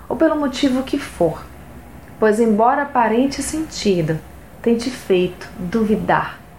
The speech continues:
e até mesmo paralisar.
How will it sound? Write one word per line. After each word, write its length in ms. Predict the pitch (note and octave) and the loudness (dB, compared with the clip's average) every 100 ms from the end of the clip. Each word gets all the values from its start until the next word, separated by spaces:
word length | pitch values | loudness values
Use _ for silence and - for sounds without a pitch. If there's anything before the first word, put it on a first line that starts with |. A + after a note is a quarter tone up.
| - - - | -20 -20 -4
e 100 | B3+ | 0
até 240 | C4 B3+ C#4+ | 2 0 2
mesmo 560 | G3+ F3+ F3+ E3+ F#3 - | 4 4 2 0 -2 -4
paralisar. 960 | - G#3 F#3 F3 G3+ F#3+ F3 G#3 G#3 | -4 0 2 4 4 4 2 2 2